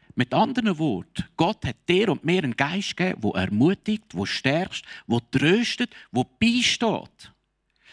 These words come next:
Und wir als Christen, die den Geist von Gott in uns haben, sind berufen, zu trösten, zu ermutigen und zu stärken,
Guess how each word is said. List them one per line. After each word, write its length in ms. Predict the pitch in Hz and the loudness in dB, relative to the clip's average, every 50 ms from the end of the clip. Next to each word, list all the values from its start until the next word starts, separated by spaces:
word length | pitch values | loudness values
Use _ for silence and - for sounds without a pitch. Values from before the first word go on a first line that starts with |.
| - - - - - | -18 -16 -16 -10 -4
Und 120 | - 123 165 | -2 2 2
wir 220 | 220 269 269 240 | 4 4 4 4
als 160 | 208 190 180 | 4 2 0
Christen, 520 | - - - 196 233 254 - - - - 175 | -2 -2 0 0 2 2 0 -2 -2 -2 -2
die 140 | 143 - - | -2 -2 0
den 40 | |
Geist 340 | - 180 190 214 226 233 - | 2 4 4 4 4 0 -4
von 160 | - - - - | -10 -14 -4 0
Gott 300 | - 190 220 226 - _ - | 2 4 4 2 0 _ -4
in 160 | 196 202 214 | -2 -2 0
uns 300 | 208 196 214 202 - - | 0 0 0 -2 -2 0
haben, 300 | 147 143 143 147 190 202 - - - - - - - | 0 0 0 0 -4 -6 -8 -12 -18 -20 -20 -12 -6
sind 360 | - 139 170 202 196 - _ | 0 2 4 4 2 2 _
berufen, 540 | 156 151 156 160 196 214 - - - 160 - | 4 4 6 4 4 2 0 -4 -8 -8 -8
zu 180 | - - - | -8 -10 -4
trösten, 640 | - 180 180 214 226 240 233 - - - 254 247 - | 0 2 4 4 4 4 0 -2 -2 -2 -4 -4 -2
zu 140 | - 165 | -2 -2
ermutigen 600 | 151 151 156 175 196 220 226 - - 233 - 202 | -2 0 2 2 2 2 0 -2 -4 -6 -4 -4
und 200 | - - 156 156 | -4 -4 -4 -4
zu 60 | - - | -6 -6
stärken, 440 | - - 156 185 190 - - 196 | -2 0 0 0 0 -2 -4 -8